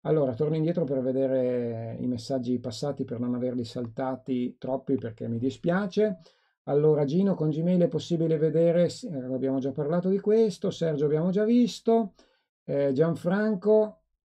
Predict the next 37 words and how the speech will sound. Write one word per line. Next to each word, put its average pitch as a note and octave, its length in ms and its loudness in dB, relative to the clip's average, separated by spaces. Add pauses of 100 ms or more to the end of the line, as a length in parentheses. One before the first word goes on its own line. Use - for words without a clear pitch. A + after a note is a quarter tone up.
(320)
sì, G#3 240 2
le D#3 100 4
poste D#3+ 380 0
danno B2+ 220 0
email, E3 480 4
infatti B2+ 400 -6
mi A#2 120 -2
pareva, A#2 600 -4
ma A2 120 -4
non A2+ 200 -4
volevo, A2+ 680 -4 (240)
eh, A2+ 180 -10
dirlo A#2+ 320 -2
per A2+ 200 -8
certo B2+ 340 -6
perché A2 240 -10
non A#2+ 160 -2
ricordavo B2+ 480 0
bene. A3+ 440 2 (580)
Eh, A#2+ 320 -4
grazie, C#3 880 -2
grazie C3+ 320 -4
per C3+ 140 -2
i C3 60 2
mi C3 120 2
piace, E3+ 680 0
che - 140 -12
come A#2 140 -4
dice A#2+ 400 -2
giustamente A#2+ 560 -4
Aldo, E3 460 4
grazie B2 300 -6
per A2+ 140 -6
i A#2 40 -2
mi A#2 100 -4
piace A2+ 280 -4
ragazzi. G3 680 0